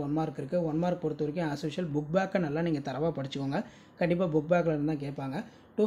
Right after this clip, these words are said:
மார்க் பொறுத்த வரைக்கும் கம்பல்சரி ட்வென்டி எயிட் கேட்டிருக்காங்க. டென் into two twenty. இதுல பார்த்தீங்கன்னா நமக்கு highlight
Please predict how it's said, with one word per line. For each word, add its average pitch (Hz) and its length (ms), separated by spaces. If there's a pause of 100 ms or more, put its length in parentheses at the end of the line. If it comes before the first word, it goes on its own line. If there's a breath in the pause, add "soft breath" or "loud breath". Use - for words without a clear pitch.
மார்க் 208 180
பொறுத்த 170 200
வரைக்கும் 170 260
கம்பல்சரி 160 440
ட்வென்டி 156 260
எயிட் 170 140
கேட்டிருக்காங்க. 151 500
டென் 165 180
into 156 180
two 175 160
twenty. 156 260 (500 loud breath)
இதுல 180 180 (100)
பார்த்தீங்கன்னா 180 420
நமக்கு 156 220 (120)
highlight 190 380